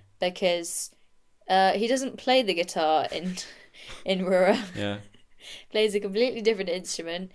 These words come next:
Speaker 2: Mm-hmm.
Speaker 1: and yet here he is smashing it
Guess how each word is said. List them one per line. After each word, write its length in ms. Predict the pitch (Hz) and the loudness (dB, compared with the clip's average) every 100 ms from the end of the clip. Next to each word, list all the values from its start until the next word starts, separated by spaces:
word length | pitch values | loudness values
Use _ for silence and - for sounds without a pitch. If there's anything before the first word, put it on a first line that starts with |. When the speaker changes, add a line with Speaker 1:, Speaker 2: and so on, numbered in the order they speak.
| - | -10
Speaker 2:
Mm-hmm. 160 | - 170 | -6 -4
Speaker 1:
and 120 | 175 | 0
yet 340 | 185 175 - - | 2 2 0 -8
here 380 | 196 214 214 214 | 2 4 6 4
he 220 | 208 196 | 2 2
is 580 | 185 180 180 - - - - _ _ _ _ _ | 2 0 -4 -6 -6 -6 -14 _ _ _ _ _
smashing 500 | - - 196 190 185 | -10 -2 0 0 -4
it 220 | 165 160 | -4 -6